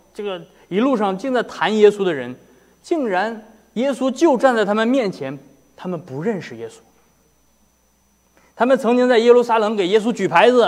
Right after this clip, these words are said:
对吧？“耶稣，我们支持你”，对吧？然后耶稣就站在他们面前。路加说他们不认识他。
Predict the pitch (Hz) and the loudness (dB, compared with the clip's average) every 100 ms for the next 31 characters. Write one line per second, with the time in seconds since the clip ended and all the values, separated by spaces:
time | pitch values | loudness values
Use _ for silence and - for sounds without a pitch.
0 | 147 175 180 285 294 320 320 294 247 269 | 0 -8 -4 0 0 2 0 2 -2 -6
1 | 339 311 311 285 302 226 180 165 139 - | -6 -6 -2 0 0 -2 -10 -12 -14 -18
2 | _ _ _ _ _ _ _ - 175 226 | _ _ _ _ _ _ _ -6 -4 0
3 | 254 262 254 254 - - - 302 247 269 | 4 4 2 -4 -4 -6 -2 2 4 4
4 | 233 196 208 226 233 170 139 156 165 _ | 2 0 -2 0 -2 -2 -6 -8 -12 _
5 | _ _ _ _ _ _ _ _ _ _ | _ _ _ _ _ _ _ _ _ _
6 | _ _ _ _ - 160 139 139 135 123 | _ _ _ _ -10 -8 -6 -8 -8 -14
7 | 113 120 _ _ _ - 131 131 120 123 | -16 -20 _ _ _ -18 -14 -14 -16 -20
8 | 110 120 135 131 - | -18 -14 -14 -14 -20